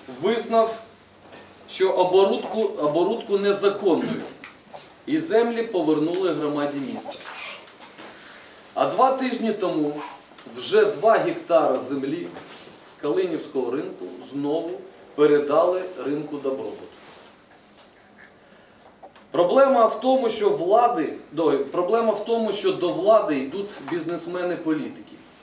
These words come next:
які ставлять свої бізнес-інтереси вище, чим інтереси громади. Ви подивіться, що зараз робиться в місті. Господарством ніхто не займається.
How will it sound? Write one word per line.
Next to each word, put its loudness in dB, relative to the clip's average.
які -4
ставлять 2
свої 0
бізнес-інтереси -4
вище, -2
чим -6
інтереси -4
громади. -6
Ви 0
подивіться, -2
що 0
зараз 2
робиться -2
в -4
місті. -10
Господарством 0
ніхто -4
не -4
займається. -10